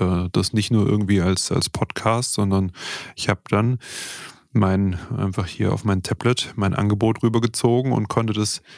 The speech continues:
den Leuten dann wunderbar erklären, ja, kann das denen jetzt zuschicken.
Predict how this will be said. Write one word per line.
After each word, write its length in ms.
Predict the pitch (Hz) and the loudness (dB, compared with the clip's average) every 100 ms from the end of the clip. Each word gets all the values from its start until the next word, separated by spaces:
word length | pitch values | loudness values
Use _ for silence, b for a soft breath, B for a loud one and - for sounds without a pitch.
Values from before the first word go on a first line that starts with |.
| B B - | B B -2
den 100 | 95 | 0
Leuten 380 | 98 101 104 110 | 4 4 2 2
dann 200 | 104 101 | 0 2
wunderbar 600 | 107 104 92 107 101 104 _ _ - - | 2 2 2 0 0 -2 _ _ -20 -4
erklären, 520 | 117 - 117 92 90 | -2 2 2 2 0
ja, 240 | 92 107 123 | 0 -2 -2
kann 120 | - | -4
das 140 | 92 90 | -4 -2
denen 160 | 101 | 0
jetzt 240 | 95 90 - | 0 0 -2
zuschicken. 580 | - 123 - - 151 | 0 2 2 2 2